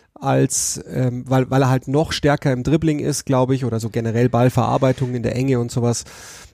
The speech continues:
vielleicht sogar noch einen Ticken stärker. Und vielleicht ist das sogar in einer Person alles vereint, was Kevin De Bruyne und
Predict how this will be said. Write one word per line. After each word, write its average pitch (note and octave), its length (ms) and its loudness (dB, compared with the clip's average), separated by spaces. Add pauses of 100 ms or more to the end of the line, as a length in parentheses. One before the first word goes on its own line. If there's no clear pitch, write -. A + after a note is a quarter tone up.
(140)
vielleicht C#3+ 280 4
sogar C#3+ 200 0
noch C#3 100 -2
einen C#3 120 -6
Ticken - 260 -2
stärker. C3+ 560 0
Und A2+ 340 -10
vielleicht C3 720 0
ist D3 160 -6
das C#3+ 120 -4
sogar C3 240 0
in C3 80 0
einer C3 180 -2
Person B2+ 320 0
alles C3 300 -2
vereint, B2+ 340 -4
was B2 160 -2
Kevin B2 240 -4
De A#2+ 80 -4
Bruyne B2 420 0 (460)
und F#3+ 500 2